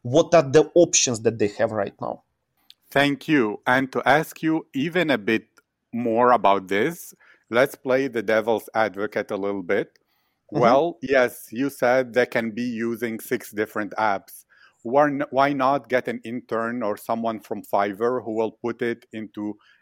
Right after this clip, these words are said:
Speaker 2: an Excel sheet and create that dashboard? What is the benefit of using you? And is it, like, something that the bank will, does not typically charge for,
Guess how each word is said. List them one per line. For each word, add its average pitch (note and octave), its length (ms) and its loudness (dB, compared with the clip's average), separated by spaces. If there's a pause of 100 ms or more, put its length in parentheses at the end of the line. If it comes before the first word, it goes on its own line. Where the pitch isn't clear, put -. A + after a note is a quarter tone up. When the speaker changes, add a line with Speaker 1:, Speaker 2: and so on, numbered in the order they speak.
Speaker 2:
an A#2 240 -6
Excel A2+ 540 0
sheet A2+ 460 -10 (180)
and A#2 360 -6
create A#2 500 -4
that G#2 220 -2
dashboard? G#2 800 -2 (480)
What D#3 420 2 (100)
is D3 280 -4
the A#2+ 120 -2
benefit A#2 500 -2
of G#2+ 260 -6
using G#2+ 440 -8
you? B2 380 -6
And C3+ 340 0 (320)
is E3+ 200 0
it, F3+ 160 0 (100)
like, A#2+ 380 0
something A#2+ 640 -6
that G#2+ 180 -2
the G#2+ 80 -4
bank G#2+ 420 -4
will, G#2+ 340 -4
does G#2 280 0
not A#2+ 340 -6
typically A2+ 460 -6
charge G#2+ 440 -2
for, A2+ 520 -4